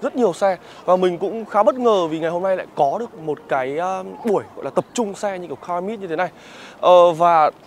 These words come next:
đến đây thì có lẽ là những cái điều mà hay ho nhất của, à, Mobility Show lần này mà mình muốn chia sẻ với các bạn rồi.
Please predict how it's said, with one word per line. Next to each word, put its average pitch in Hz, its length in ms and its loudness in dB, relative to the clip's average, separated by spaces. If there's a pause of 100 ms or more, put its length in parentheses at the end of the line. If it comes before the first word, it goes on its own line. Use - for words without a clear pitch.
(120)
đến 196 120 0
đây 220 140 6
thì 196 80 4
có 160 100 0
lẽ 170 100 0
là 208 120 -2
những 156 200 -8
cái 170 100 -4
điều 185 140 0
mà 131 140 -6
hay 156 100 -4
ho 170 220 -4
nhất 233 160 -4 (200)
của, 139 320 -2 (160)
à, 82 220 -6
Mobility 160 400 2
Show 156 320 2
lần 131 160 -4
này 117 180 -8
mà 107 100 -12
mình 113 280 -10
muốn 127 180 -4
chia 170 160 -2
sẻ 139 220 -6
với 104 80 -12
các 135 100 -4
bạn 156 260 -2
rồi. 117 100 -8